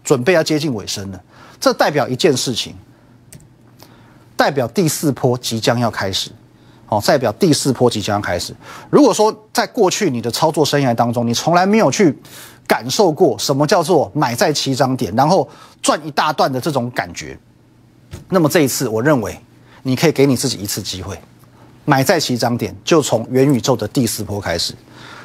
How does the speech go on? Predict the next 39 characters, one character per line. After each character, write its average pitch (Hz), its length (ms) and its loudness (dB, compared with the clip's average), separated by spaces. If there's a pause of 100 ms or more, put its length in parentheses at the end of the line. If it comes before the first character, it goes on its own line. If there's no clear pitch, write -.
如 247 200 6
何 247 160 2
预 277 120 -2
约 262 120 2
下 240 180 -2
一 220 40 -4
波 226 120 0
元 202 160 0
宇 160 40 -2
宙 190 160 2
呢？ 165 120 0
很 170 80 0
简 165 160 0
单， 135 240 0
你 123 60 -6
可 127 100 -4
以 170 60 2
先 170 160 -2
加 160 140 2
入 156 100 0
我 113 60 -2
的 117 80 0
line 123 180 0 (140)
at 151 240 -2
win 143 240 -4
一 160 160 -6
六 151 160 4
八 127 160 2
八 131 100 0
八， 123 180 0
小 127 220 0
老 160 60 2
鼠 123 200 -4
win 147 300 4
一 143 140 -4
六 151 120 4
八 127 80 0
八 120 100 -2
八。 120 220 0